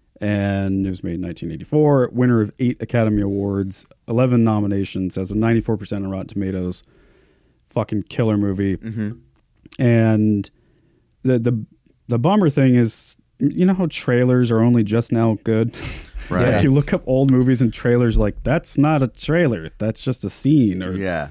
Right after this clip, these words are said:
Speaker 1: something that's weird. Like,
Speaker 2: For sure.
Speaker 1: Yeah, so the trailer for this movie is non-relevant and won't even give you an idea of what it's about.
Speaker 2: Mm-hmm.
Speaker 1: Um, so I'm just gonna read the plot real quick.
Speaker 2: Yeah, do it.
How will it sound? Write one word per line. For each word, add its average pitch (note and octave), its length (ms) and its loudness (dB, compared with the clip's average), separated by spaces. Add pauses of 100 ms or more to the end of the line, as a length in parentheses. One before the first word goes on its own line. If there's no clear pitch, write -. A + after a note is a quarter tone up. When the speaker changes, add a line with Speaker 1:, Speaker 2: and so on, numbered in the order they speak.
(200)
Speaker 1:
something A#2+ 560 0
that's - 340 -4 (180)
weird. A2 560 -2
Like, G#2+ 140 -2
Speaker 2:
For - 60 -2
sure. A2 280 -4 (240)
Speaker 1:
Yeah, A2+ 160 0
so C#3 160 0
the D3 80 4
trailer F#3+ 320 0
for D3 80 0
this C3 160 0
movie B2 300 2
is G#2 180 0
non-relevant A2+ 840 2
and G2 120 -4
won't G#2+ 140 0
even G2+ 240 -2
give G2+ 180 -2
you F#2+ 200 -2
an F#2 80 -4
idea F#2 260 -6
of F2+ 80 -10
what F#2 80 -10
it's F2 120 -14
about. E2+ 280 -12
Speaker 2:
Mm-hmm. A2 360 -8 (380)
Speaker 1:
Um, F2+ 240 -2
so B2+ 120 -2
I'm C#3 80 4
just D3+ 100 -4
gonna D#3 140 4
read B2+ 140 4
the G#2 60 -2
plot F2 220 -4
real E2+ 80 -6
quick. D2+ 280 -10
Speaker 2:
Yeah, F2 200 -2
do D#2 140 -10
it. C#2+ 100 -12